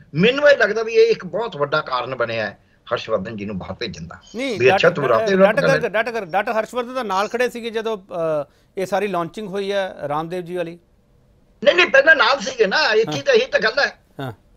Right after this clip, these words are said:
Speaker 1: ਉਹ ਰਾਮਦੇਵ ਦੇ ਨਾਲ ਸੀਗੇ, ਕੋਰੋਨਲ ਤੇ ਹਰ ਚੀਜ਼ ਤੇ ਨਾਲ ਸੀ, ਕਿਉਂਕਿ ਉਹਨਾਂ ਦੀ ਪਾਰਟੀ ਦਾ ਉੱਤੋਂ ਫੈਸਲਾ ਸੀ, ਫੈਸਲਾ ਕੋਈ ਹਰਸ਼ਵਰਧਨ ਦਾ ਇਕੱਲੇ ਦਾ ਥੋੜ੍ਹਾ ਸੀ।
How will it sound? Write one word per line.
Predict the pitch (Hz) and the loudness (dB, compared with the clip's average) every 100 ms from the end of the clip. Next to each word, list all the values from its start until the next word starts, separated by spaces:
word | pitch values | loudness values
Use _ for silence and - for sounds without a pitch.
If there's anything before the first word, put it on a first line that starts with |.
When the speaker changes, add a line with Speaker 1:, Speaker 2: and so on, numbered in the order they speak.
| - | 2
Speaker 1:
ਉਹ | 233 247 | 4 6
ਰਾਮਦੇਵ | 196 202 226 240 | 4 0 0 0
ਦੇ | 494 381 | 4 4
ਨਾਲ | 190 156 196 | 4 0 -2
ਸੀਗੇ, | - - 240 | -8 -2 -2
ਕੋਰੋਨਲ | 226 208 202 214 214 | 0 0 0 2 0
ਤੇ | 196 | 2
ਹਰ | 220 240 | 4 4
ਚੀਜ਼ | - 240 208 | 2 -4 2
ਤੇ | 190 | 2
ਨਾਲ | 160 143 | 2 0
ਸੀ, | 143 | -4
ਕਿਉਂਕਿ | 160 175 | -4 0
ਉਹਨਾਂ | 190 196 | 2 2
ਦੀ | 202 | 2
ਪਾਰਟੀ | 180 165 180 | 0 0 2
ਦਾ | 185 | 0
ਉੱਤੋਂ | 170 202 | 2 0
ਫੈਸਲਾ | 170 180 160 165 | 2 2 0 -4
ਸੀ, | |
ਫੈਸਲਾ | 165 127 123 160 | -2 -2 -2 -2
ਕੋਈ | 175 151 - - - | 0 -2 -4 -10 -2
ਹਰਸ਼ਵਰਧਨ | 113 - 175 180 208 | -2 4 4 4 2
ਦਾ | |
ਇਕੱਲੇ | 196 165 170 | 4 4 4
ਦਾ | 151 | 4
ਥੋੜ੍ਹਾ | 170 220 | 0 -2
ਸੀ। | 175 | -6